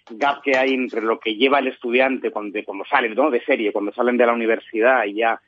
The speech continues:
afrontan, ¿no? La salida al mercado laboral, ahí lo que ven, ese gap competencial que siempre hablamos, ¿no? De tener, bueno, pues la proactividad, la iniciativa,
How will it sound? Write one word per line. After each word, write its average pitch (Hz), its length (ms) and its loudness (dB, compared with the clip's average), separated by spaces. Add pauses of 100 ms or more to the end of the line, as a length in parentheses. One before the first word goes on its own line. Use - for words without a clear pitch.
(240)
afrontan, 110 580 -2
¿no? 131 200 0
La 104 160 -4
salida 117 360 2
al 107 100 2
mercado 117 300 2
laboral, 123 480 2 (280)
ahí 127 140 2
lo 139 120 0
que 139 120 2
ven, 139 380 0
ese 139 260 -2
gap 139 180 2 (200)
competencial 113 720 -4
que - 80 -12
siempre 104 240 -6
hablamos, 113 400 0
¿no? 117 140 -4
De 113 60 -2
tener, 104 340 0 (300)
bueno, 80 120 -14
pues - 120 -18
la 98 60 -4
proactividad, 107 800 2
la 104 80 -2
iniciativa, 117 760 -4